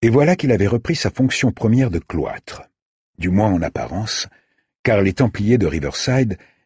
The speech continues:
n'étaient pas du genre à passer des journées sereines à transcrire des manuscrits et à chanter des cantiques.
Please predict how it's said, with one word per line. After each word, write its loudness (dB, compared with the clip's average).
n'étaient 0
pas 2
du 2
genre 4
à 0
passer -4
des 0
journées 2
sereines 0
à -4
transcrire -2
des 0
manuscrits -2
et 2
à 0
chanter -2
des -4
cantiques. -10